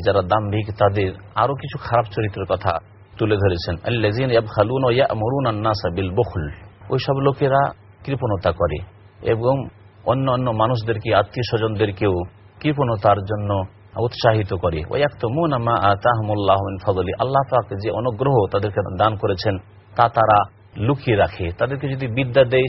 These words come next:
সেই বিদ্যা অন্য পর্যন্ত পৌঁছায় না। আল্লাহ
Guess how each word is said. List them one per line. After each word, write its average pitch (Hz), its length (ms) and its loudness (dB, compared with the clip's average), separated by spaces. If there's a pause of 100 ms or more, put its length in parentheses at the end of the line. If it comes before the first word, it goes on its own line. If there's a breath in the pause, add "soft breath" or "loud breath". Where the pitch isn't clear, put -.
(120)
সেই 135 120 -2
বিদ্যা 107 500 2 (320)
অন্য 123 300 -2
পর্যন্ত 113 480 0 (120)
পৌঁছায় 98 420 -2
না। 80 120 -6 (540)
আল্লাহ 147 240 2